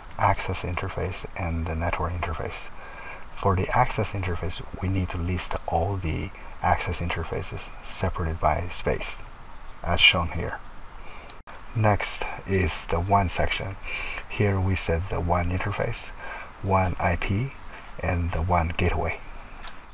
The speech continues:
In the lan section, we need to set up the gateway, gateway mask, primary and secondary D N S, and also we need to specify the I P section, start I P address and end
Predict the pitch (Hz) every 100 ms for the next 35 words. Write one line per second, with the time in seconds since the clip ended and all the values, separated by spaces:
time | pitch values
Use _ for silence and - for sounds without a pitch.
0 | - 95 95 127 131 - 107 - 85 80
1 | - 82 90 87 - - 85 82 82 80
2 | - 85 - 123 139 139 - - - -
3 | 92 87 82 80 85 87 - - - -
4 | - 87 90 92 110 - 85 78 - 92
5 | 85 90 76 80 80 80 87 - - 85
6 | 90 104 - 87 87 90 - 80 - 80
7 | - 73 71 - - 80 - 82 - -
8 | 80 78 - 87 - - 78 - - -
9 | 82 80 - 82 82 80 78 76 71 -
10 | - 82 78 - 107 98